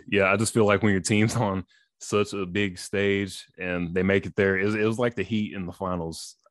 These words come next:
two years ago, for an example. Like, I, I just hate having that stress. You know, you make it to that point and you just want them to win so bad.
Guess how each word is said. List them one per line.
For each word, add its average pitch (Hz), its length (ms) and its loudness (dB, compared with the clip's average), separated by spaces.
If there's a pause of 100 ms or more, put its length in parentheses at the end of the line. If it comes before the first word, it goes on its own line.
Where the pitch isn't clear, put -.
(220)
two 95 160 0
years 90 220 2
ago, 85 300 0 (340)
for 92 120 -2
an 87 60 0
example. 87 680 -2
Like, 87 260 0
I, 92 260 2
I 92 40 2
just 95 340 0 (680)
hate 117 240 4
having 113 180 4
that 107 140 0
stress. 110 480 0
You 107 100 0
know, 107 100 2
you 101 140 0
make 104 260 0
it 98 140 -6 (180)
to 101 340 0
that 92 240 -2
point 101 440 -4
and 90 220 -4
you 95 160 -2
just 92 160 -6
want 98 200 0
them 92 80 -4
to 90 80 -8
win 95 300 -2
so 92 180 -2
bad. 92 320 -2